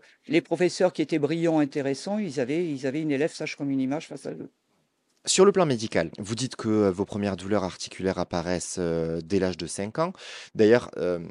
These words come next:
Speaker 2: c'est marrant parce que vous avez des souvenirs très jeunes, en fait. Vous me parliez tout à l'heure des souvenirs, euh, de maternelle.
Speaker 1: Mm.
Speaker 2: Euh, à cinq ans, euh,
Speaker 1: Mais quelques souvenirs comme ça, quelques flashs, hein, uniquement, pas plus.
Speaker 2: Oui, qui sont pas, euh, qui sont pas très nombreux, mais quand même. Et vous avez ce souvenir aussi marquant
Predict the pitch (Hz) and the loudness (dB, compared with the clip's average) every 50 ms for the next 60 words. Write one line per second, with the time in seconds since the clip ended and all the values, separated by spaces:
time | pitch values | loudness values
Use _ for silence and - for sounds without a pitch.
0 | - - _ _ _ _ - - - 104 101 110 123 143 135 120 - - 95 90 | -16 -20 _ _ _ _ -12 -10 -6 -2 -2 -2 -2 -2 -4 -6 -8 -8 -4 -4
1 | 98 87 95 90 90 - - 92 87 87 - - 104 95 113 117 107 98 87 - | -2 -2 -2 -4 -6 -8 -8 -10 -10 -10 -8 -8 -6 -4 -4 -2 -4 -4 -4 -4
2 | 95 80 87 90 85 98 95 95 95 - - - 92 98 98 87 87 80 - - | -6 -6 -6 -8 -8 -6 -6 -6 -6 -6 -6 -6 -6 -6 -6 -6 -10 -12 -12 -12
3 | 90 85 95 95 95 90 90 85 85 82 80 90 87 85 - 101 92 101 113 123 | -10 -8 -8 -6 -6 -4 -4 -4 -4 -6 -6 -8 -8 -6 -6 -6 -4 -2 0 0
4 | 131 147 156 156 - 160 147 123 - - _ - - 101 98 98 - 95 95 92 | 0 0 -2 -4 -6 -6 -8 -8 -10 -12 _ 0 2 4 6 6 6 4 4 4
5 | 92 92 92 92 92 92 90 95 92 90 90 92 - - - - - 101 - - | 4 4 4 4 4 2 0 -2 -4 -6 -8 -8 -10 -10 -8 -6 -6 -4 -4 -4
6 | 120 110 107 - 117 110 107 107 104 95 90 90 90 90 90 90 87 82 82 151 | -4 -4 -4 -4 -4 -4 -4 -4 -4 -4 -4 -4 -4 -2 -2 -2 -2 0 -2 -2
7 | 160 175 208 202 - - 185 - - 202 185 156 160 175 165 143 - 156 135 - | 2 2 2 2 2 0 -4 -6 -6 -8 -8 -6 -6 -6 -6 -6 -6 -8 -8 -6
8 | - 147 135 - 147 135 - 160 147 - 165 151 143 135 - - - 139 143 147 | -8 -6 -6 -6 -6 -6 -6 -8 -6 -6 -4 -4 -4 -2 -4 -4 -4 -4 -4 -4
9 | 143 139 135 117 - 147 147 143 - 139 135 - - 127 117 - - 113 123 139 | -4 -6 -8 -8 -8 -8 -6 -6 -8 -10 -12 -10 -12 -14 -12 -6 0 2 4 4
10 | 139 120 113 - - - - 98 95 - 113 107 107 104 101 95 92 92 92 - | 4 2 0 -4 -10 -10 -10 -10 -6 -2 0 0 2 2 2 2 2 0 -2 -4
11 | - - - 104 101 113 - - 104 101 113 131 151 185 208 185 147 139 156 151 | -6 -8 -6 -4 -4 -4 -4 -2 -4 -2 -2 0 0 2 2 2 0 0 0 0
12 | 143 143 143 - 117 104 117 117 117 120 156 - - 117 - - - 113 113 131 | 0 0 0 0 -2 0 2 2 2 2 0 -2 -4 -6 -8 -8 -8 -6 -6 -4
13 | 147 147 127 110 - - 123 117 107 101 - - - 143 147 156 | -4 -4 -4 -4 -6 -6 -6 -4 -4 -6 -6 -8 -8 -8 -8 -8